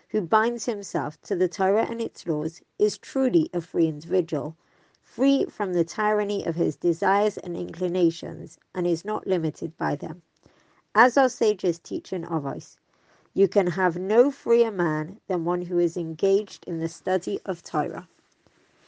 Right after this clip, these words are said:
The desire to be beautiful is part of a woman's nature.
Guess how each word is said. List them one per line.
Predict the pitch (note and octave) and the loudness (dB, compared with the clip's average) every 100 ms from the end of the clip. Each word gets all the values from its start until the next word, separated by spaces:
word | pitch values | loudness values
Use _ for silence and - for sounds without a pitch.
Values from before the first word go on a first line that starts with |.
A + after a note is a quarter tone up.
| _ | _
The | - A#3+ | 0 2
desire | A#3 A3+ C4 G4+ F#4 | 2 4 4 6 2
to | A3+ | 2
be | F3 | 2
beautiful | E3+ G3+ G3+ - E3 F3 F3 | 2 0 -6 -6 -10 -8 -4
is | A#3+ F#3 | -4 -2
part | F#3 F#3 G#3+ | 0 0 0
of | G#3 | -2
a | G3+ | 2
woman's | E3 D#3+ D#3+ D#3 | 2 2 -2 -2
nature. | F3 D#3+ - D3+ D3 | -2 -2 -4 -8 -8